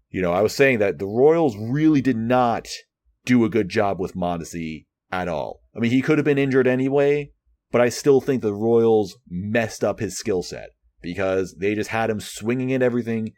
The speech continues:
They never taught him any, any modicum of plate discipline, and also just told him he can do anything.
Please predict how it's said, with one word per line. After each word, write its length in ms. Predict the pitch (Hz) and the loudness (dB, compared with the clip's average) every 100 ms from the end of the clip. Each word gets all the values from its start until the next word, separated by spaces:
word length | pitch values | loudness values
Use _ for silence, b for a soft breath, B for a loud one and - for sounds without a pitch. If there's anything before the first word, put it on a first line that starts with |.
| _ _ | _ _
They 220 | - 101 101 | -4 -2 -2
never 520 | 95 101 113 123 123 | -8 -4 0 0 0
taught 320 | 113 120 110 | -2 -4 -2
him 280 | 113 110 104 b b b _ _ _ _ - | -4 -4 -8 b b b _ _ _ _ -2
any, 640 | 160 190 190 185 185 160 _ _ _ _ _ - - - | 0 2 0 -2 -6 -8 _ _ _ _ _ -14 -12 -4
any 220 | 180 196 | -2 0
modicum 800 | 160 151 147 147 147 135 117 104 | -2 0 0 0 0 0 0 -2
of 340 | 95 104 87 | 0 0 -2
plate 320 | - 123 120 | -4 -2 -2
discipline, 680 | - 95 85 - 71 71 76 - _ _ _ _ _ _ _ _ _ _ _ | -2 -6 -6 -10 -10 -10 -14 -20 _ _ _ _ _ _ _ _ _ _ _
and 160 | 120 | 2
also 260 | 131 117 127 | 2 2 2
just 180 | 120 117 | 0 2
told 260 | 131 117 | 2 4
him 260 | 104 95 90 | 2 -4 -10
he 180 | - 123 | 0 0
can 140 | 120 104 | 0 -2
do 180 | 101 | -2
anything. 320 | 90 69 - | -2 -4 -14